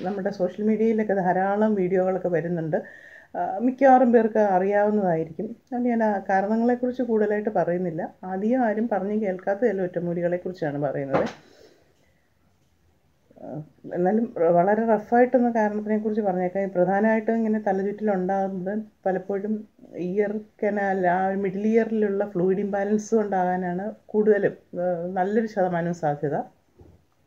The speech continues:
ചെറിയൊരു ശതമാനം ചിലപ്പോൾ tumour കൊണ്ടോ, അല്ലെങ്കിൽ നമുക്ക്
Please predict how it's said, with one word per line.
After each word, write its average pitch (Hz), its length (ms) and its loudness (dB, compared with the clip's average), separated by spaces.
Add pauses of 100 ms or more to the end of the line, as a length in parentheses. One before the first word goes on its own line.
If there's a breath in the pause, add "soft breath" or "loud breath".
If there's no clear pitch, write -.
(100)
ചെറിയൊരു 233 320 2
ശതമാനം 185 500 0 (460 loud breath)
ചിലപ്പോൾ 180 300 -4
tumour 180 360 6
കൊണ്ടോ, 156 340 2 (360 loud breath)
അല്ലെങ്കിൽ 185 360 -2
നമുക്ക് 185 320 -2